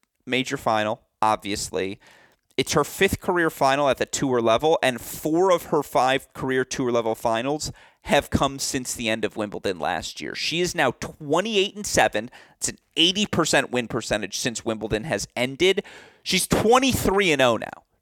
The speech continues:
Twenty-three and oh against opponents ranked outside the top twenty during that stretch. Beating who you are supposed to beat, as I always reiterate,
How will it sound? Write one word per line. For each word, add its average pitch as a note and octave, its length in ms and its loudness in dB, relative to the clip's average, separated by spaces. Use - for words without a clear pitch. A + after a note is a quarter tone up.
Twenty-three B3 920 4
and C#3 80 4
oh A#2+ 300 2
against D#3 320 2
opponents C#3+ 460 0
ranked B2+ 200 0
outside A2+ 360 2
the - 60 -10
top E2+ 280 -4
twenty E2 400 -10
during G#2+ 280 -2
that D2+ 180 0
stretch. - 380 -2
Beating C#4+ 480 4
who A3+ 160 2
you G3 280 2
are A#3 180 8
supposed G#3+ 500 0
to - 60 2
beat, C#3+ 320 -2
as A2 180 0
I G2+ 140 2
always C3 400 2
reiterate, G#2+ 640 -2